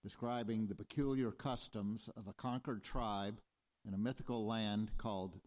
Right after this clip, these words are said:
Neoterb. Neoterb is Britain spelled backwards. The title is Xmas and Christmas, a lost chapter from Herodotus.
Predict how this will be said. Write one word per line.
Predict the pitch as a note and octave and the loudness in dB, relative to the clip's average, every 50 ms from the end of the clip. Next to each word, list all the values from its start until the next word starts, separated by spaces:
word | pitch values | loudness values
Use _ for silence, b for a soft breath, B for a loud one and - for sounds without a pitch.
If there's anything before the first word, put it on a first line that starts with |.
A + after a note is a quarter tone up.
| - | -6
Neoterb. | B2 A2 A#2+ B2 A2 F#2 - - A#2 E2 C#2 C2 - - - - _ _ _ _ _ _ _ _ | 0 2 2 2 2 0 -2 -4 -6 -6 -6 -8 -12 -18 -20 -20 _ _ _ _ _ _ _ _
Neoterb | - G#2 G#2+ A2 - - A#2+ G#2+ F#2+ F#2+ F2+ | -4 -4 -2 -2 -2 -4 -4 -4 -2 -4 -4
is | F2 F2+ | -6 -8
Britain | E2 F2 A2+ G#2+ G2 - G#2 G2 | -4 -4 -2 -2 -2 -4 -8 -10
spelled | - - - G2 E2 D#2 D#2 | -8 -8 -6 -6 -6 -6 -4
backwards. | G2+ F#2 F2+ - - - - - G2 - - - - - _ _ _ _ _ _ _ _ _ _ _ _ _ _ _ _ _ _ _ _ _ _ _ _ _ - - | -4 -2 -2 -4 -6 -10 -14 -12 -12 -10 -10 -10 -12 -14 _ _ _ _ _ _ _ _ _ _ _ _ _ _ _ _ _ _ _ _ _ _ _ _ _ -10 -8
The | B2 A#2 | -6 -4
title | - - A#2+ B2+ C3 C3 B2+ B2+ A#2+ | -2 0 2 2 2 2 2 0 0
is | - A#2+ A2 G2 G2 - - - - D3 - - | 0 0 -2 -2 -2 -4 -8 -6 -6 -6 -4 -4
Xmas | - F3 E3+ E3 - - - - | -2 0 0 0 0 -2 -6 -4
and | - C3 A#2 A2 | -2 0 0 0
Christmas, | - - D#3+ D3 - - F#2 E2 A2 - - - - - _ _ _ _ _ _ _ _ - | 0 0 0 0 -2 -4 -6 -6 -6 -6 -10 -12 -14 -16 _ _ _ _ _ _ _ _ -6
a | - | -4
lost | G#2 G#2 G#2+ A#2 C3+ C#3 - - - - - - | -2 0 2 0 0 0 -2 -6 -8 -10 -14 -8
chapter | - - C3+ B2 B2 - - - B2 A2+ | -4 -2 -2 -2 -2 -4 -4 -2 -2 -2
from | - - A#2 A2+ G#2+ G#2+ - | -2 -2 -2 0 0 0 0
Herodotus. | G#2+ G#2 G#2 G2+ F#2+ G2 F2 - - - - - - - - | -2 -2 0 0 -2 -2 -4 -8 -10 -14 -16 -16 -16 -18 -18